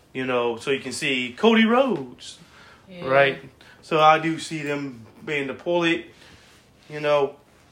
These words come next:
Speaker 1: What we were talking about is, what it could be, is Shane McMahon.
Speaker 2: Uh, it'd be
Speaker 1: Shane
Speaker 2: funny.
Speaker 1: McMahon. Shane McMahon. Don't forget, Shane McMahon is back. And how ridiculous would it be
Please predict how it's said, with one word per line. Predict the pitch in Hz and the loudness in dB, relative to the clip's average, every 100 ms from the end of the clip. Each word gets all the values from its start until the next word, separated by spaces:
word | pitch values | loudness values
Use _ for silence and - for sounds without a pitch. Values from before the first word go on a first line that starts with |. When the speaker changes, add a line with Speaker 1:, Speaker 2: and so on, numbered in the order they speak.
| _ _ _ - _ _ - | _ _ _ -20 _ _ -8
Speaker 1:
What | 156 151 | -4 2
we | 247 | 6
were | 202 | 6
talking | 160 143 135 | 8 6 6
about | 139 135 139 | 6 6 6
is, | 135 127 117 120 117 _ | 4 2 -4 -12 -18 _
what | 151 147 | -6 -4
it | 131 | -2
could | - 185 147 | 4 4 4
be, | 139 131 127 - _ _ _ - | 2 2 -4 -16 _ _ _ -14
is | 123 117 | -8 -4
Shane | 143 | -2
McMahon. | 123 120 127 107 - - _ _ _ _ - - | -2 -2 -2 -4 -8 -20 _ _ _ _ -10 -2
Speaker 2:
Uh, | 208 208 202 190 - - | 2 4 2 0 -4 -20
it'd | 165 | -20
be | 165 | -18
Speaker 1:
Shane | 156 175 143 | -10 -6 -4
Speaker 2:
funny. | 143 | -2
Speaker 1:
McMahon. | 139 120 - - - _ _ _ - - - - - | 0 -2 -6 -16 -20 _ _ _ -20 -20 -20 -20 -6
Shane | 160 151 131 | -2 -2 -2
McMahon. | 131 123 | -4 -2
Don't | 156 | -2
forget, | 180 170 | 0 0
Shane | 202 208 196 | 2 2 2
McMahon | 180 196 175 | 0 0 0
is | 135 | -2
back. | 160 - - - - - _ _ _ - _ _ _ _ _ _ _ _ _ | -4 -6 -8 -16 -20 -20 _ _ _ -20 _ _ _ _ _ _ _ _ _
And | 156 156 143 135 123 107 - _ _ _ _ | -4 0 0 -2 -6 -18 -20 _ _ _ _
how | - 196 202 202 180 151 | 2 6 6 6 0 -8
ridiculous | 160 - - 180 - 135 120 123 | -14 -4 4 4 4 -6 -6 -4
would | 139 | -6
it | 143 139 | -6 -6
be | 143 113 | -6 -6